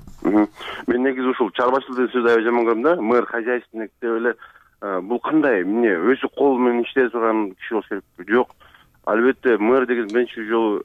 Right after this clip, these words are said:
э, м-, менеджер болуш керек, корпоративный менеджер болуш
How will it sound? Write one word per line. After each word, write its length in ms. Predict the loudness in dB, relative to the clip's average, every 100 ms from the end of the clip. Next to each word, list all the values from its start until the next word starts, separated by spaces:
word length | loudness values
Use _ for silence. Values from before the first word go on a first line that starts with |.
| -6
э, 460 | -2 0 0 0 -2 -4
м-, 140 | -4 0
менеджер 400 | 2 2 2 -2
болуш 220 | -2 -6
керек, 240 | -6 -8 -6
корпоративный 640 | -6 -4 -2 -4 -2 -2 0
менеджер 440 | 0 -2 -4 -6
болуш 200 | -8 -10